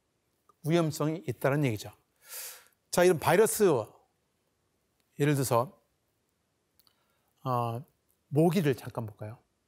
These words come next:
모기는, 모기는 이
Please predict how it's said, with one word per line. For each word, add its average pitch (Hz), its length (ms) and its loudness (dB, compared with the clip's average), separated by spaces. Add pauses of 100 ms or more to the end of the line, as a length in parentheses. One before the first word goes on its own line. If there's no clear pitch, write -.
(920)
모기는, 170 600 -2 (240)
모기는 160 680 -6 (3250)
이 131 200 -6